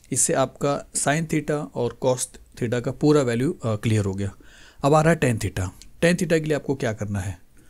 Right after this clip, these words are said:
अ, ये दोनों को छोड़ के पहले यहाँ से चलते हैं। आपको जितने भी डिनोमिनेटर दिख रहे हैं ऊपर के और नीचे के, अ, हाइड करना है। जैसे इसका डिनोमिनेटर टू है, हाइड कर दीजिए, इसका डिनोमिनेटर टू है, हाइड कर दीजिए। तो क्या दिखाई दे रहा है आपको, ऊपर वन दिख रहा है, नीचे root three, तो वन upon root three आप यहाँ पे लिख दीजिए, तो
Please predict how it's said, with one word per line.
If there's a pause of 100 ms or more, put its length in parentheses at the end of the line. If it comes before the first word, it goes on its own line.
(420)
अ,
ये
दोनों
को
छोड़
के
पहले
यहाँ
से
चलते
हैं।
आपको
जितने
भी
डिनोमिनेटर
दिख
रहे
हैं
ऊपर
के
और
नीचे
के,
अ,
हाइड
करना
है।
जैसे
इसका
डिनोमिनेटर
टू
है,
हाइड
कर
दीजिए,
इसका
डिनोमिनेटर
टू
है,
हाइड
कर
दीजिए। (340)
तो
क्या
दिखाई
दे
रहा
है
आपको,
ऊपर
वन
दिख
रहा
है,
नीचे
root
three,
तो
वन
upon
root
three
आप
यहाँ
पे
लिख
दीजिए, (400)
तो